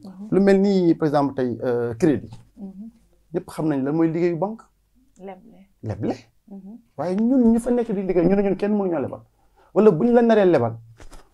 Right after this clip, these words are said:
Speaker 2: buñ la, buñ la na-, buñ la, buñ la naree lebal,
Speaker 1: Mhm.
Speaker 2: sa waay danañ la doxloo, doxloo, doxloo, dana yàgg, yàgg boo xam ne boo amul patience tuuti rek da ngay xaddi.
Speaker 1: Mhm.
Speaker 2: Waaw. Yow tey mën nga am soxla bu gàtt,
Speaker 1: Mhm.
Speaker 2: soxla bu gàtt, nga am sa ku la ji-, ku la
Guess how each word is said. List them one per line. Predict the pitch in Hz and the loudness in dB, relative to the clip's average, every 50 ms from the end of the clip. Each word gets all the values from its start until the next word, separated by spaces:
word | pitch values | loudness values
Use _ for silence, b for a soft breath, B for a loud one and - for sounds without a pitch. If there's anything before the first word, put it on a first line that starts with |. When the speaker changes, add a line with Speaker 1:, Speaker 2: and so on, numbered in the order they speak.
| - | -6
Speaker 2:
buñ | 143 190 220 | -2 0 4
la, | 226 233 | 4 4
buñ | 226 208 156 156 208 220 | 4 2 2 0 0 2
la | 233 | 2
na-, | 226 220 208 | 2 2 0
buñ | 156 147 202 220 | -2 0 0 2
la, | 226 226 | 2 0
buñ | 214 185 147 143 208 220 | 0 -2 -2 0 0 2
la | 220 226 | 4 4
naree | 226 226 220 202 | 2 2 2 2
lebal, | 190 185 165 127 127 139 135 - - - | 4 4 4 2 0 -4 -6 -14 -20 -20
Speaker 1:
Mhm. | 196 190 220 | -18 -14 -8
Speaker 2:
sa | 226 208 | -6 -4
waay | 214 214 202 160 139 | -2 0 0 0 0
danañ | 139 208 196 214 220 208 202 | 0 0 0 0 -2 -2 -2
la | 208 208 | -2 -2
doxloo, | 170 160 147 135 - - 202 - 202 196 202 196 196 185 | -2 -4 -2 0 0 0 -2 -4 -2 -2 0 0 -2 -2
doxloo, | 143 139 - 190 190 190 196 190 190 190 190 160 147 | -4 -4 -6 -4 -4 -2 0 0 0 0 0 -4 -4
doxloo, | 202 202 - 190 180 185 185 - b b b b b b | -8 -4 -2 0 0 0 0 -2 b b b b b b
dana | 139 196 208 202 196 196 | 0 0 0 0 0 0
yàgg, | 185 170 202 202 185 170 | 2 4 2 2 2 0
yàgg | 170 156 196 190 170 170 | -4 -2 -2 0 0 -2
boo | 165 170 | -4 -4
xam | 160 180 165 | -2 -4 -4
ne | 151 | -4
boo | 135 131 151 175 190 190 190 196 190 190 - - | -4 -4 0 2 4 6 6 4 2 0 -2 -4
amul | 175 180 185 175 170 | 0 0 0 0 -2
patience | - 180 175 - 170 156 147 | -6 -12 -10 -8 -8 -8 -8
tuuti | - 156 147 165 | -8 -10 -8 -8
rek | 147 123 | -8 -8
da | 127 | -10
ngay | 127 123 113 | -12 -12 -12
xaddi. | 113 113 - 113 - _ _ _ _ _ _ _ _ _ | -12 -12 -14 -14 -18 _ _ _ _ _ _ _ _ _
Speaker 1:
Mhm. | 254 254 220 202 202 202 208 190 180 190 190 | -20 -20 -20 -20 -20 -20 -20 -20 -20 -18 -16
Speaker 2:
Waaw. | 107 - - _ _ _ _ _ _ - | -16 -16 -16 _ _ _ _ _ _ -4
Yow | 127 151 160 175 170 | 0 2 2 2 2
tey | 175 170 160 | 0 0 0
mën | 151 151 151 156 | 2 2 0 0
nga | 160 156 | 0 -2
am | 147 143 - | -2 -4 -4
soxla | - 170 151 151 139 | -4 -6 -4 -4 -4
bu | 123 139 139 | -6 -6 -6
gàtt, | - 208 214 208 - _ _ _ _ _ _ | -6 -6 -6 -6 -12 _ _ _ _ _ _
Speaker 1:
Mhm. | 202 190 185 202 233 247 | -20 -20 -20 -20 -20 -14
Speaker 2:
soxla | - - 139 123 | -10 -8 -6 -6
bu | 113 110 107 | -4 -6 -4
gàtt, | 104 208 214 - _ _ _ _ _ _ _ _ - | -4 -6 -8 -8 _ _ _ _ _ _ _ _ -10
nga | 113 113 | -8 -6
am | 113 127 | -6 -8
sa | 113 - 127 117 107 | -8 -6 -8 -8 -8
ku | 110 - | -6 -6
la | 113 107 | -6 -6
ji-, | 101 110 113 123 120 117 | -6 -8 -10 -10 -10 -8
ku | - 127 | -8 -6
la | 123 117 | -6 -6